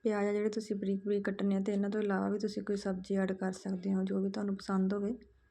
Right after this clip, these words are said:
ਇਹਨਾਂ ਤਿੰਨਾਂ ਨੂੰ ਮਿਕਸ ਕਰ ਲਾਂਗੇ ਚੰਗੀ ਤਰ੍ਹਾਂ। ਹੁਣ ਇਹਦੇ ਵਿੱਚ ਆਪਾਂ ਮਸਾਲੇ ਐਡ ਕਰਾਂਗੇ।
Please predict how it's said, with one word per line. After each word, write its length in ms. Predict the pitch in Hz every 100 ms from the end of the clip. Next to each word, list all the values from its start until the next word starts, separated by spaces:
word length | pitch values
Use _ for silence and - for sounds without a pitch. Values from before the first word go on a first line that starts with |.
| _ _ _ _ _ _ -
ਇਹਨਾਂ 140 | 220 220
ਤਿੰਨਾਂ 300 | 220 220 226
ਨੂੰ 100 | 226
ਮਿਕਸ 300 | 208 208 -
ਕਰ 220 | 208 190
ਲਾਂਗੇ 360 | 190 190 220 247 -
ਚੰਗੀ 280 | 196 190
ਤਰ੍ਹਾਂ। 240 | 190 202 254 - _ _ _ _ _ _ _ _ _ _ _ -
ਹੁਣ 120 | 220
ਇਹਦੇ 160 | 208 226
ਵਿੱਚ 220 | 214 202
ਆਪਾਂ 140 | 208 208
ਮਸਾਲੇ 460 | 202 202 190 190
ਐਡ 140 | 190 185
ਕਰਾਂਗੇ। 480 | 190 185 180 196